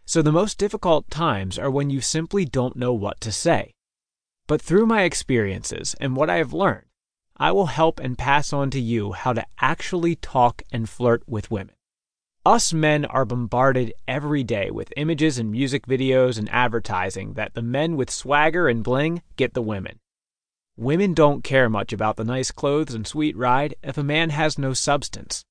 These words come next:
Sure, you can be the whole package. However, if you don't know how to put your bait on the line and reel her in with good flirting and conversation, then your game is bust,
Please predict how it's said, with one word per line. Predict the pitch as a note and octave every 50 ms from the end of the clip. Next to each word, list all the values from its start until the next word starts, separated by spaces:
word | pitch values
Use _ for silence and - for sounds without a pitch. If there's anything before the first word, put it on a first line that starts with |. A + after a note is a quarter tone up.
| _ _ _ _ _ _ _ _ _ -
Sure, | - - F3+ D#3+ - - - - -
you | - C#3 D3 D#3
can | - - D#3 D3+ D#3+ D#3+
be | D#3 D#3+
the | D3+ D#3
whole | A#2+ A2 A#2+ A#2 G#2+
package. | - A2+ G#2 F#2+ F2+ - - - G#2 - - - _ _ _ _ _ _ _ _ _
However, | - D#3+ F3 G#3+ A#3 - - - - - _ _ _ _ _ _ - -
if | - - F2+
you | G2+ A#2
don't | C3+ D3 E3+ -
know | F#3 G#3 G#3
how | F#3 E3 F3 D#3+
to | D3+ D3
put | - - C#3 B2+
your | - A#2 A2
bait | G2 F#2 - A2 B2 C#3 C#3
on | D3 D#3
the | D3+ D3+
line | D#3 D#3 D#3 D#3+ E3 E3 C3+
and | A#2+ A#2 A2
reel | A#2 C#3 D3+ D3 D3
her | C3+ B2 C3+
in | D3+ C#3+ A#2+
with | G#2+ G#2 -
good | - C3+ C3+ B2 -
flirting | - C#3 C#3 C#3 C#3+ C3+ B2
and | A2+ A2+ G#2+
conversation, | C#3 C3 B2+ A#2+ G#2 G#2+ - - F#3 F#3 E3+ C#3 - F#2 E2 - _ _ _ _ _ _ _ _ _ _ -
then | - A2 A#2
your | B2 D3 E3+ G#3
game | F#3+ F#3 F3 F3+ F3+ F3
is | D#3 C3 C3+ C#3 A2+
bust, | G2+ - - A#2+ G2+ - - - - -